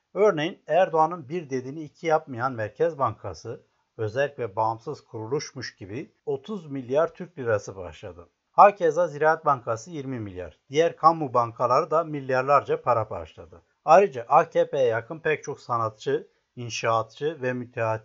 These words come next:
müteahhit de bağışlar arasında yer aldı. Herkes bu kampanya ile günahlarından arınmaya çalıştı.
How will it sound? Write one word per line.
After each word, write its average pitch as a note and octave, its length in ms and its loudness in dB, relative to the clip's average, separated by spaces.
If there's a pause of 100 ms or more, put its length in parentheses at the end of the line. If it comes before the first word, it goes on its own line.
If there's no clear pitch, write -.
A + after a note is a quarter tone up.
(120)
müteahhit A#2 580 -4
de C#3 260 -4 (340)
bağışlar C3 520 0
arasında A2+ 380 2
yer F#2+ 80 -8
aldı. F2 360 -16 (460)
Herkes F#3+ 480 2
bu F#3+ 120 -10
kampanya E3 580 6
ile A2 140 -6
günahlarından C3+ 720 -2
arınmaya A#2+ 480 2
çalıştı. F#2 540 -16